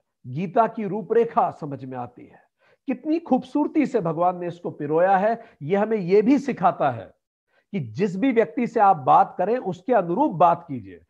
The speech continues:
जरा कल्पना कीजिए, आज अगर आप में से कोई व्यक्ति ऐसा है जो इस गीता के सेशन को पहली बार अटेंड कर रहा है, तो उसके लिए बड़ी मुश्किल होने वाली है, क्योंकि ये बिल्ट अप हुआ है एक के ऊपर एक।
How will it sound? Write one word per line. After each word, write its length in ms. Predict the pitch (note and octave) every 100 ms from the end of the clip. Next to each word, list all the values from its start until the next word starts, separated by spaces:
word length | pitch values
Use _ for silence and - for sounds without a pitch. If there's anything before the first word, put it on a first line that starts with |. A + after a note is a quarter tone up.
| _ -
जरा 160 | G3+ B3+
कल्पना 400 | G#3+ G#3+ C#4 C4+
कीजिए, 300 | C4 A#3+ A#3+
आज 240 | A3 A3+
अगर 180 | A3+ G#3+
आप 280 | G#3 G3+ G3+
में 80 | G3+
से 120 | G#3
कोई 180 | E3+ G3+
व्यक्ति 340 | F3+ F3 A3 F#3+
ऐसा 260 | E3 A#3
है 200 | E3 C#3+ - _ -
जो 160 | C#3+ G3+
इस 180 | E3 C3+
गीता 280 | F3 A3 G#3
के 140 | G3
सेशन 360 | - E3+ G#3 F#3
को 100 | F#3+
पहली 340 | F#3+ E3+ A#3
बार 240 | A3 G#3+ F#3+
अटेंड 320 | D#3+ F#3+ D#3+
कर 120 | D3+
रहा 240 | E3+ F#3+ C3+
है, 220 | F#2 - _ _ _ _ -
तो 60 | F#3+
उसके 200 | F3+ B3+
लिए 120 | B3+
बड़ी 220 | E3+ C4
मुश्किल 320 | C#4+ - C4
होने 240 | F3+ E3+ E3
वाली 240 | C3 A#2
है, 160 | F#2+ _ _ _ _ _ _ _ _ -
क्योंकि 180 | B3 B3
ये 580 | D#3 A#3 E4+ E4 - _ _ _ _ -
बिल्ट 560 | A#2+ A#2 G#3 C4+ -
अप 160 | D#4 D#4+
हुआ 220 | C4+ A#3
है 120 | A3
एक 180 | G#3 G#3
के 60 | G#3
ऊपर 280 | E3 E3 C#3
एक। 220 | A2+